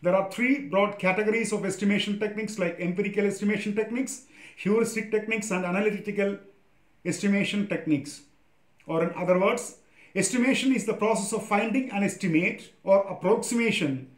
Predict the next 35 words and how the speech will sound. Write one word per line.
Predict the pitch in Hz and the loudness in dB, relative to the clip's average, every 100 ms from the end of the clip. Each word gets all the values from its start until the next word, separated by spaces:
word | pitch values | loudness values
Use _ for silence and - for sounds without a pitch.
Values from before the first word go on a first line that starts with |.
| _ - - - | _ -20 -12 -4
which | 208 | 0
is | 254 | 2
a | 226 | 2
value | 202 196 233 269 - | 2 2 4 2 0
that | 226 | -2
can | - 208 | 0 0
be | 208 214 | 2 2
used | 202 285 - 220 | 2 0 0 -4
for | 208 208 | -2 -2
some | - 262 | -2 -4
purpose, | - 175 - 190 185 - | -2 -2 0 0 0 -2
even | 208 208 240 233 | 0 0 0 -2
if | 214 196 | -4 -2
input | 214 214 269 | -2 -2 -2
data | 202 202 208 | 0 2 2
may | 202 190 | 0 0
be | 185 190 160 | -2 -2 -2
incomplete, | 170 190 185 - 240 302 - - _ _ - | -2 -2 -4 0 0 0 -6 -20 _ _ -4
uncertain, | 214 294 - 180 - 175 - | 2 4 4 2 2 -4 -4
or | 165 165 | -6 -4
unstable. | 175 196 - 170 151 147 143 - - - _ _ _ _ _ | 0 0 2 2 6 4 4 -2 -12 -20 _ _ _ _ _
Estimation | 160 147 220 226 208 226 | -4 0 2 4 4 2
determines | 196 208 202 202 208 | 0 2 4 2 0
how | - 220 240 | 2 4 4
much | - - | 2 -2
money, | 196 190 202 220 220 185 | 0 4 4 4 0 0
effort, | 180 208 220 220 | 0 2 0 0
resources, | 175 180 214 233 233 196 | -4 0 4 2 0 -4
and | 196 185 | -4 0
time | 202 262 233 | 2 2 0
it | 214 196 | -2 -2
will | 196 | 0
take | - 240 233 | 4 4 2
to | 220 | 0
build | 185 180 180 | 2 4 2